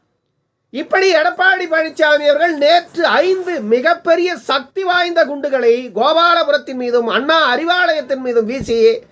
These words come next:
முற்றிலுமாக திமுகவை நிலைகுலைய செய்திருக்கிறார். இனியும்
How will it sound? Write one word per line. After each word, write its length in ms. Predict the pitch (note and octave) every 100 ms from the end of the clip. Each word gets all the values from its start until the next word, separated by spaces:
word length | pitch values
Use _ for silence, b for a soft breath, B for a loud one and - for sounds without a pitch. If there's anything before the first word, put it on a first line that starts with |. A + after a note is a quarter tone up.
| _
முற்றிலுமாக 840 | E3 C#4+ - G4 G4+ F4+ E4+ F4 F4
திமுகவை 680 | D#4+ E4 D#4 C#4 B3 B3 D4 C#4
நிலைகுலைய 580 | A3+ C4 E4+ F4 E4+ D#4+ D#4
செய்திருக்கிறார். 680 | C4+ B3 A3+ - C#3 - - - - - - - - -
இனியும் 480 | E3+ A3+ C4 D#4